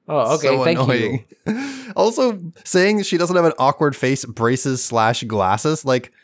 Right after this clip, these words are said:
Speaker 1: She's a
Speaker 2: a ki-,
Speaker 1: child. She's
Speaker 2: she's
Speaker 1: an
Speaker 2: a, she's a
Speaker 1: eleven-year-old.
Speaker 2: child. It doesn't matter. It doesn't
Speaker 1: Yeah,
Speaker 2: matter.
Speaker 1: it doesn't matter. Yeah.
Speaker 2: Like, uh, I did ask if Polly could become a groomsman,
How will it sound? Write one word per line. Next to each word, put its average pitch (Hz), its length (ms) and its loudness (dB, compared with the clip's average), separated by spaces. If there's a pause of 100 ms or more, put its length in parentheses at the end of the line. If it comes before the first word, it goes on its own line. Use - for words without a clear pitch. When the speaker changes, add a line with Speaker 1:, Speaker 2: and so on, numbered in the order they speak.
(520)
Speaker 1:
She's 311 240 4
a 370 40 2
Speaker 2:
a - 0 -
ki-, - 0 -
Speaker 1:
child. 359 340 4
She's 147 80 -8
Speaker 2:
she's 285 100 2
Speaker 1:
an 370 60 6
Speaker 2:
a, - 40 6
she's - 20 8
a 233 40 8
Speaker 1:
eleven-year-old. 262 480 4
Speaker 2:
child. 196 460 2
It - 20 0
doesn't 233 240 0
matter. 202 480 0 (320)
It 175 60 -2
doesn't 214 140 2
Speaker 1:
Yeah, 214 80 4
Speaker 2:
matter. 214 120 4
Speaker 1:
it - 40 4
doesn't 196 180 6
matter. 104 400 -2 (560)
Yeah. 113 100 -10
Speaker 2:
Like, - 220 -14 (160)
uh, 113 180 -4 (600)
I 143 100 2
did 202 180 6
ask 202 340 2
if 151 120 -6
Polly 147 260 4
could 143 140 -4
become 131 320 0
a 123 100 0
groomsman, 113 920 2